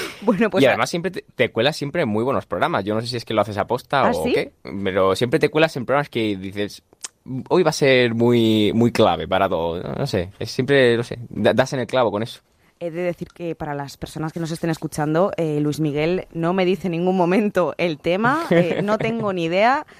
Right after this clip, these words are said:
Speaker 1: surge, digo, "Venga".
Speaker 2: Es
Speaker 1: Mm.
Speaker 2: sorpresa, hasta que no se llega aquí
Speaker 1: Claro.
Speaker 2: no decimos, "Pues esto".
Speaker 1: Claro,
Speaker 2: o sea que,
Speaker 1: claro.
Speaker 2: que muy bien.
Speaker 1: Pero nos
Speaker 2: Porque
Speaker 1: avecina
Speaker 2: además
Speaker 1: un buen programa, imagino.
Speaker 2: Sí, además es que hoy es uno de esos que, que no solo es por empezar la temporada, que también está hecho un poco así a posta,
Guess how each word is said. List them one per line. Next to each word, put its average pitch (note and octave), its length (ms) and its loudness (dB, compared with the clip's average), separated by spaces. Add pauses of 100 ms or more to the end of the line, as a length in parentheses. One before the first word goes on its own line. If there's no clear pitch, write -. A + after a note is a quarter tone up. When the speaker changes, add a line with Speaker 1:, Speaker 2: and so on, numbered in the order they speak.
(140)
Speaker 1:
surge, A#3+ 580 -2
digo, D#3 240 -2
"Venga". D3+ 260 -6 (220)
Speaker 2:
Es - 120 2
Speaker 1:
Mm. E3 40 -2
Speaker 2:
sorpresa, B2+ 540 0
hasta G2+ 220 -2
que G2 100 -6
no G#2 80 -2
se C#3 120 -2
llega B2 300 2
aquí - 180 -4
Speaker 1:
Claro. D3+ 200 -4
Speaker 2:
no G#2 320 -2
decimos, G2 500 -4
"Pues - 260 -6
esto". - 320 -2 (360)
Speaker 1:
Claro, E3 220 0
Speaker 2:
o F#2 40 2
sea F2 80 4
que, D#2 60 4 (100)
Speaker 1:
claro. C#2+ 180 -6
Speaker 2:
que F2+ 120 2
muy G2+ 200 6
bien. G2+ 240 0 (140)
Speaker 1:
Pero F3+ 160 0
nos F3+ 140 -2
Speaker 2:
Porque F#3+ 160 2
Speaker 1:
avecina G3+ 220 2
Speaker 2:
además G3 260 0
Speaker 1:
un G3 40 -4
buen G3 140 -2
programa, D3+ 380 -6
imagino. D3 400 -12 (800)
Speaker 2:
Sí, F3 320 2
además A#2 320 2
es D3+ 140 -6
que D3+ 140 4
hoy D3 140 4
es D3 140 -2
uno C#3+ 140 4
de C3 80 6
esos C#3+ 240 2
que, F2+ 800 2
que F2+ 320 2
no A#2 220 2
solo C3 180 2
es B2 80 2
por G#2 160 4
empezar - 280 -2
la A2 80 4
temporada, F#2 400 0
que F#2 120 -4
también E2+ 340 -6
está F2 160 -6
hecho F#2 160 -6
un F#2+ 80 -2
poco F2 160 0
así F2+ 220 0
a - 100 0
posta, - 420 -4